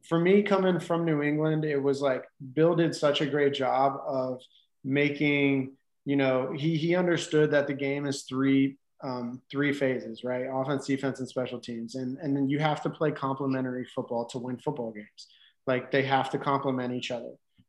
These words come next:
And especially in, when you play tough, you know, top level Super Bowl type, big important games, it has to be complementary. And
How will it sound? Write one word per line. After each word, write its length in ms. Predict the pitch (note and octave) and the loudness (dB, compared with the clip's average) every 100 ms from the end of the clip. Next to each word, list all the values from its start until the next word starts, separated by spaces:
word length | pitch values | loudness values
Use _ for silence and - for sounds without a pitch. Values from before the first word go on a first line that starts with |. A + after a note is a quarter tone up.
| - | -4
And 260 | C3+ C3 | 0 0
especially 560 | C3+ - D3+ C#3+ C#3+ C#3 | -2 0 0 2 0 0
in, 380 | C#3+ C3+ C3+ C#3+ | 0 -2 -2 -2
when 100 | C3+ | -2
you 80 | C3 | -2
play 280 | - C3 B2+ | -2 -2 -2
tough, 260 | - B2+ - - _ _ | -4 -4 -6 -18 _ _
you 140 | C3+ | -2
know, 220 | B2+ A#2 - _ _ _ | -2 -4 -14 _ _ _
top 220 | D#3 C3+ | 0 2
level 280 | C#3+ C#3 C3+ | 2 2 2
Super 280 | C3 C#3+ C#3 | -2 -2 -2
Bowl 260 | C3 C3+ C3+ | -2 -2 -2
type, 320 | C3+ B2+ - _ C3 | -2 -2 -6 _ -2
big 220 | D3+ C#3 | 2 4
important 400 | C#3 D3+ C3 B2 | 2 0 -2 0
games, 320 | D3 B2+ A2+ | 0 -2 -4
it 120 | B2 | -6
has 280 | A#2+ C3 C3 | -4 -4 -4
to 80 | C#3 | -4
be 160 | B2+ B2 | -4 -4
complementary. 720 | C3 B2 B2 C3 B2+ A#2 - _ - - - - | -6 -6 -6 -4 -4 -6 -12 _ -20 -20 -8 2
And 380 | D3+ D3 C#3 | 4 4 2